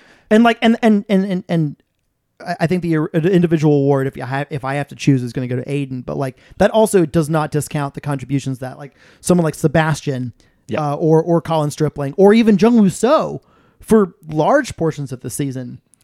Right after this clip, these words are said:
Speaker 1: uh, it did. And, like, we gave Richard the Defensive Player of the Year award last year because he was absolutely Superman.
Speaker 2: Yes.
Speaker 1: And one of the things we talked about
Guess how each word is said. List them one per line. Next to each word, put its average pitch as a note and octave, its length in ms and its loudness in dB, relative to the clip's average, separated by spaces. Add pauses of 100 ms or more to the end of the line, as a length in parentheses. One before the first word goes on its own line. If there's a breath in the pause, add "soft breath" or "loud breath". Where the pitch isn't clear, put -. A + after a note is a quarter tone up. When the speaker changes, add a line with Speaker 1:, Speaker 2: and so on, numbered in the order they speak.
(520)
Speaker 1:
uh, C3 340 -4
it D#3 160 -4
did. D3+ 200 0
And, G3+ 140 2
like, G3+ 220 0 (220 soft breath)
we G#3 120 6
gave G#3 240 -2
Richard D3+ 340 -2
the C#3 60 -8
Defensive C3+ 400 -8
Player C3 240 -4
of B2+ 60 -8
the C3 80 -12
Year C3 160 -6
award B2+ 280 -8
last B2+ 360 -12
year C#3 280 -14 (340)
because E3 240 0
he F3+ 100 -6
was D#3 160 -2 (120)
absolutely C#3+ 680 -4
Superman. C3+ 760 -6 (120)
Speaker 2:
Yes. - 240 -6
Speaker 1:
And E3+ 120 2
one D#3 180 0
of G#3+ 60 -2
the A#3+ 80 0
things A3+ 240 -6
we F#3 100 -6
talked F3+ 300 0
about C3+ 360 -8